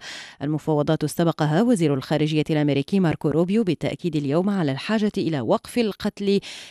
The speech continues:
في الحرب الدائرة بين موسكو وكييف. على الصعيد الدبلوماسي، أكد المتحدث باسم الرئاسة الروسية اليوم أن لقاء بين الرئيسين الروسي فلاديمير بوتين والأمريكي دونالد ترامب حول أوكرانيا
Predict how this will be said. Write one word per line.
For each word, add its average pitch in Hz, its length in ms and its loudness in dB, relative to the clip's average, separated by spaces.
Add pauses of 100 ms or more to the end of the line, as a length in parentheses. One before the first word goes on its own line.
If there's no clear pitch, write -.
في 190 120 0
الحرب 147 320 -2
الدائرة 170 520 0
بين 123 320 -2
موسكو 147 400 -2
وكييف. 143 500 -2 (420)
على 175 160 2
الصعيد 240 300 0
الدبلوماسي، 214 800 0
أكد 196 220 0
المتحدث 247 640 -2
باسم 233 260 -2
الرئاسة 214 420 -2
الروسية 170 600 -2
اليوم 156 360 0
أن 196 160 2
لقاء 151 560 0
بين 165 180 2
الرئيسين 170 560 0
الروسي 160 360 -2
فلاديمير 185 460 0
بوتين 262 280 2
والأمريكي 151 580 2
دونالد 123 280 0
ترامب 196 300 -2
حول 175 200 2
أوكرانيا 185 580 0